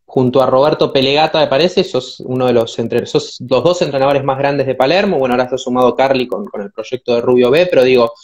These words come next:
por logros, por cantidad de caballos, ustedes, uno va a la mañana y ves los caballos de Pela en cantidad, los caballos de Jorge en cantidad, digo,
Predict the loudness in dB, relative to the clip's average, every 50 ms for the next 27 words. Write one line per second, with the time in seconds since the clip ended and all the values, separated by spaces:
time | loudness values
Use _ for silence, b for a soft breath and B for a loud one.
0 | B B B _ _ _ 0 2 2 4 2 4 4 4 4 4 2 2 0 -4
1 | -10 -18 _ _ _ _ _ _ _ _ _ 0 0 2 2 0 -2 -2 -2 -2
2 | 0 2 4 4 4 2 2 2 4 4 4 4 2 2 -2 -4 -4 -4 -6 -10
3 | _ _ _ _ -14 -14 -8 _ 0 2 4 4 2 2 -2 -6 -8 -6 -2 0
4 | 2 4 4 4 2 2 2 0 2 2 2 2 0 0 0 0 0 2 0 0
5 | 0 -2 -4 -4 0 0 2 2 0 0 0 0 -2 0 0 0 2 2 2 0
6 | 0 -2 -4 -2 2 2 4 4 6 4 2 2 0 0 -2 -2 -2 -4 -6 -6
7 | -2 -2 -4 -2 -4 -10 -8 -6 -6 -6 -6 -4 -2 0 2 2 2 2 2 0
8 | 2 2 4 2 2